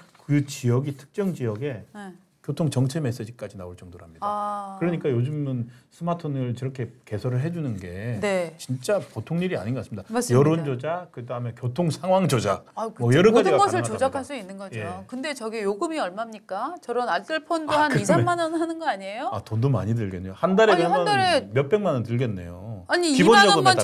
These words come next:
Speaker 2: 쳐도 이백만 원이고
Speaker 1: 예.
Speaker 2: 삼만 원 치면 삼백만 원이잖아요.
Speaker 1: 예. 검찰이 그런까지 다 소화를 해봐야 되겠네요.
Speaker 2: 다
Speaker 1: 선거
Speaker 2: 조사를
Speaker 1: 사무원이,
Speaker 2: 하겠죠. 네.
Speaker 1: 선거 사무원이
Speaker 2: 네.
Speaker 1: 폰팔이었을 수도, 폰-, 핸드폰 판매업자였을 수도 있습니다.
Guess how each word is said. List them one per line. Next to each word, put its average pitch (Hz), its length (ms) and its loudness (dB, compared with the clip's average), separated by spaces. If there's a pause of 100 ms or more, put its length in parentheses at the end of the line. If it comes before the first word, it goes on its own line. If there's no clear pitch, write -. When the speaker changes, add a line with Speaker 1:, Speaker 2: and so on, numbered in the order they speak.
Speaker 2:
쳐도 330 160 0
이백만 262 460 -2
원이고 254 360 -10
Speaker 1:
예. - 140 -6
Speaker 2:
삼만 440 420 -6
원 370 140 -8
치면 311 320 -10
삼백만 392 500 -12
원이잖아요. 180 920 -10
Speaker 1:
예. - 140 -20 (500)
검찰이 185 400 4
그런까지 180 400 2
다 123 160 -4
소화를 180 320 0
해봐야 208 240 -4
되겠네요. 107 380 -8 (180)
Speaker 2:
다 - 160 -2
Speaker 1:
선거 254 280 6
Speaker 2:
조사를 - 40 4
Speaker 1:
사무원이, 220 400 2
Speaker 2:
하겠죠. 165 400 -4
네. 185 320 -12
Speaker 1:
선거 247 300 2
사무원이 175 760 2
Speaker 2:
네. 190 380 -6
Speaker 1:
폰팔이었을 254 720 4
수도, - 240 -14
폰-, 208 260 -8 (640)
핸드폰 240 460 2
판매업자였을 196 800 4
수도 - 180 -10
있습니다. 123 540 -6